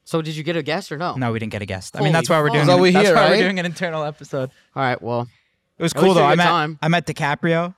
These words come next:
Speaker 1: Yeah, that's lit.
Speaker 2: Shook his hand. Kevin
Speaker 1: Yeah?
Speaker 2: Connolly.
Speaker 1: Well, why, you couldn't lock in DiCaprio? You don't have
Speaker 2: No,
Speaker 1: the
Speaker 2: he's not gonna do a pod.
Speaker 1: You never know.
Speaker 2: Maybe. I mean, maybe we can get him. Is Connolly boys with
Speaker 3: If I was there, I could
Speaker 1: Yeah,
Speaker 3: look
Speaker 1: they're,
Speaker 3: at
Speaker 1: that's
Speaker 3: them.
Speaker 1: the circle.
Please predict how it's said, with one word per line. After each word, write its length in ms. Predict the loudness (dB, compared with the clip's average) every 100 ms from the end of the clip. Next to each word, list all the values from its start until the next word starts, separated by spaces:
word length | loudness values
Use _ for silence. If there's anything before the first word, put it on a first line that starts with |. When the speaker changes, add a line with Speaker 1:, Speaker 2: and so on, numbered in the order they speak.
| _ _ _ -6
Speaker 1:
Yeah, 140 | -4
that's 220 | -4 -8
lit. 240 | -10 -12 -10
Speaker 2:
Shook 220 | -12 -10
his 120 | -10
hand. 300 | -8 -10 -12 _
Kevin 240 | -6 -2 -2
Speaker 1:
Yeah? 40 |
Speaker 2:
Connolly. 360 | -4 -6 -6 -6
Speaker 1:
Well, 80 | -4
why, 140 | -4
you 100 | -4
couldn't 180 | -6 -4
lock 200 | -4 -2
in 160 | -4 -4
DiCaprio? 420 | -4 -6 -4 -4
You 60 | -2
don't 120 | -4
have 160 | -4 -4
Speaker 2:
No, 220 | -6 -6
Speaker 1:
the 80 | -6
Speaker 2:
he's 100 | -4
not 140 | -4
gonna 100 | -4 -8
do 120 | -10
a 60 |
pod. 360 | -12 -12 -12 -12 _ _ _ _
Speaker 1:
You 100 | -12
never 180 | -12 -10
know. 140 | -8
Speaker 2:
Maybe. 400 | -6 -6 -8 -12 -10
I 40 |
mean, 160 | -8 -6
maybe 100 | -8
we 140 | -8
can 80 | -10
get 120 | -10
him. 140 | -12 -16 _
Is 100 | -12
Connolly 360 | -6 -4 -2 -4
boys 280 | -6 -8
with 80 | -4
Speaker 3:
If 0 |
I 40 | -2
was 180 | -2
there, 160 | -2 -4
I 20 |
could 80 | -2
Speaker 1:
Yeah, 120 | -4
Speaker 3:
look 80 | -2
Speaker 1:
they're, 80 | -4
Speaker 3:
at 60 | -2
Speaker 1:
that's 240 | -4 -4
Speaker 3:
them. 60 | -8
Speaker 1:
the 40 |
circle. 420 | -6 -6 -6 -10